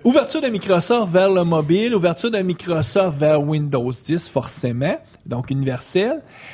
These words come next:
Est-ce qu'il y a d'autres choses que Microsoft a ouvert dans cette plateforme-là ? Euh, l'intégration avec Azure, c-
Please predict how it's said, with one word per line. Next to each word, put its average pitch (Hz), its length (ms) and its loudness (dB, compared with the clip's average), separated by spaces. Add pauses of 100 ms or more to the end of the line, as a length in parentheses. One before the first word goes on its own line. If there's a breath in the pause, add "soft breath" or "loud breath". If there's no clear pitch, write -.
Est-ce 127 200 -8
qu'il 302 100 2
y - 20 0
a 359 40 0
d'autres 320 260 4
choses 277 240 -2
que 196 80 -2
Microsoft 165 580 -4 (100)
a 147 180 2
ouvert 156 500 0
dans 143 140 0
cette 135 200 -8
plateforme-là ? 135 760 -4 (640 loud breath)
Euh, 139 560 0
l'intégration 220 580 -2
avec 202 320 -2
Azure, 220 520 0
c- - 400 -14